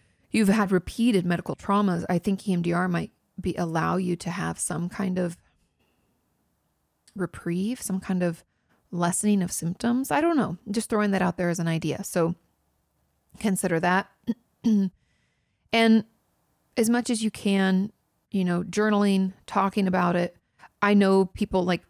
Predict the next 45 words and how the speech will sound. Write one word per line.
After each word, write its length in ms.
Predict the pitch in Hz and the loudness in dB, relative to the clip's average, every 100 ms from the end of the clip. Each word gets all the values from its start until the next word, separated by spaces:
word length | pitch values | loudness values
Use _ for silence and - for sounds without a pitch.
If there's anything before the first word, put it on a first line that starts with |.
| _ - | _ -4
your 120 | 185 | -2
family 300 | 190 185 185 | 0 0 0
probably 340 | - 185 190 | -2 0 0
doesn't 240 | 175 175 185 | 0 0 2
always 180 | 180 | 0
wanna 160 | 185 180 | 0 -2
talk 200 | 196 - | -4 -4
about 160 | 185 185 | -2 -2
it, 60 | |
but 100 | 220 | -4
find 260 | - 330 277 | -2 -2 0
someone 240 | 202 185 | 0 2
who's 180 | 202 170 | 0 0
open 300 | 175 - 185 | -4 -2 -4
to 60 | 196 | -4
at 80 | - | -6
least 180 | 180 - | -4 -4
having 180 | 185 | -2
those 120 | 185 - | -4 -4
conversations 580 | 190 185 175 185 185 | -6 -4 -4 -4 -4
with 160 | 190 - | -8 -2
you. 200 | 196 202 - - | -2 -2 -6 -6
I 100 | 220 | -2
would 120 | 254 - | -2 0
also 320 | 233 302 440 | -2 0 0
encourage 400 | 240 - 185 180 | 0 0 -2 -2
you 60 | 180 | -2
to 120 | 180 | -4
join 300 | 180 180 175 | -2 -2 0
a 80 | 170 | -2
support 480 | - - 175 160 - | -6 -8 -6 -6 -2
group. 300 | 240 311 - _ _ _ _ _ - | -2 -2 -6 _ _ _ _ _ 2
Um, 520 | 208 202 196 190 - _ _ _ _ _ _ - | 4 4 4 2 -2 _ _ _ _ _ _ -6
back 340 | 202 233 302 | 0 0 0
in 80 | 339 | 0
the 100 | 339 | 0
day, 380 | 226 175 190 190 | 2 0 0 -4
so 380 | - 180 175 175 _ _ _ _ _ _ _ _ _ _ _ _ _ _ | 0 2 2 0 _ _ _ _ _ _ _ _ _ _ _ _ _ _
when 180 | 214 180 | -2 0
I 180 | 175 208 | 0 2
was 240 | 269 240 - | 2 0 -2
in 280 | 202 196 185 | 0 2 0
gra-, 300 | 180 196 - | 0 -2 -4
was 200 | 208 214 | -6 -4
I 240 | 254 277 | -6 -8